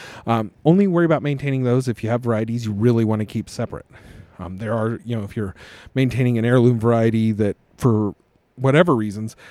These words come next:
that you wanna keep consistent, then yeah. But otherwise, let 'em freely interbreed and see what you get. And maintain that population over multiple generations, and you'll get something very adapted to your conditions that's also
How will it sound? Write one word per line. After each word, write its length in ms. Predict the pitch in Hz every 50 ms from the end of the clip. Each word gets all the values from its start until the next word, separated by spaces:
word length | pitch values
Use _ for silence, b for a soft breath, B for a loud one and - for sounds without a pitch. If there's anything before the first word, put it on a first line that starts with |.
| B B -
that 80 | 139
you 80 | 143 139
wanna 160 | 143 139 131
keep 180 | 117 131 123 -
consistent, 440 | 131 127 113 123 110 131 135 127
then 140 | - 143 151
yeah. 260 | 151 131 98 87 78 B B B B B -
But 160 | 120 120 120
otherwise, 680 | 135 165 175 151 135 117 107 104 104 104 117 - - b b b b _ -
let 140 | 139 143
'em 100 | 151 156
freely 320 | 143 - 165 156 147 143 147
interbreed 400 | 147 143 165 143 123 113 117 131
and 100 | 147 143
see 100 | - 147
what 140 | 151 151 -
you 60 | 170
get. 240 | 175 196 247 - - _ B B B B B B B -
And 120 | 117 127
maintain 400 | 135 143 147 147 147 170 208 240
that 160 | 240 202 -
population 640 | - - 127 117 117 117 110 104 107 104 - - 104
over 260 | 85 113 120 113 104
multiple 340 | 104 98 98 101 - - 98
generations, 800 | 92 98 95 90 90 90 87 85 - - 107 113 147 165 - - -
and 160 | - 110 135
you'll 120 | 139 135 131
get 160 | 156 165 156
something 300 | - 170 160 165 151 127
very 260 | 113 135 147 151 151
adapted 380 | 143 147 139 139 - - 135 123
to 60 | 123
your 100 | 123 120
conditions 640 | - 131 117 113 110 107 - 104 101 110 117 - b b b b b b b b _
that's 180 | - 139 123 -
also 480 | 135 120 107 - - 113 95 92 90